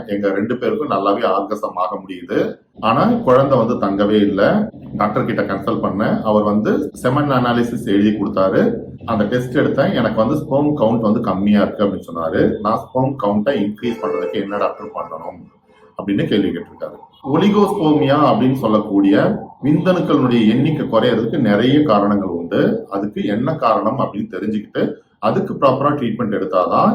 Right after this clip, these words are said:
இந்த ஒலிகோஸ்போமியான்னு சொல்லக்கூடிய விந்தணுக்கள் எண்ணிக்கை குறைபாடு பிரச்சனையில இருந்து நம்ம வெளிவர முடியும். அதை முதல்ல நீங்க புரிஞ்சுக்கணும்.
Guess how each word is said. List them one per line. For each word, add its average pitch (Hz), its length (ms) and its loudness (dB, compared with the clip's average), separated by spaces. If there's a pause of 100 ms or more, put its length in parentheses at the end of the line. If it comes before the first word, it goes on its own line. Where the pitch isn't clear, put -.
இந்த 117 160 0
ஒலிகோஸ்போமியான்னு 113 880 -2
சொல்லக்கூடிய 98 560 0 (360)
விந்தணுக்கள் 131 680 0
எண்ணிக்கை 113 420 0
குறைபாடு 101 460 0
பிரச்சனையில 92 440 -6
இருந்து 92 200 -2
நம்ம 180 260 2
வெளிவர 104 360 2
முடியும். - 280 -20 (120)
அதை 104 200 0
முதல்ல 135 300 0
நீங்க - 160 -4
புரிஞ்சுக்கணும். - 420 -10